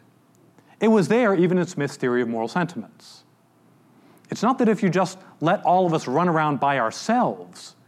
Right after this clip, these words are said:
we'll come up with morality. It's that when I do something wrong, I notice the look you give me.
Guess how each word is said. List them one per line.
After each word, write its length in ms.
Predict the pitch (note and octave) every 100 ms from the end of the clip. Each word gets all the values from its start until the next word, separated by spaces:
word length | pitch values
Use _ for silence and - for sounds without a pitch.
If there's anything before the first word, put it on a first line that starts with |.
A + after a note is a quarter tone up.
| _ -
we'll 160 | D#3
come 180 | - E3
up 160 | C#3 -
with 160 | A2+
morality. 460 | A#2+ G#2+ F#2 F2 E2+ - _ _ _ _ _ _ _ _ _ - -
It's 140 | F3
that 60 | F3+
when 140 | F3
I 120 | A3+ C#4
do 160 | A#3
something 340 | G#3 G#3+ G3 D3+
wrong, 560 | F3+ G3+ E3 C3 G#2+ - _ _ -
I 120 | D3+
notice 400 | D3 F3 E3+ C#3+
the 100 | D3
look 260 | C#3 D3+ C3+
you 80 |
give 260 | G2+ G#2 F2
me. 200 | F#2+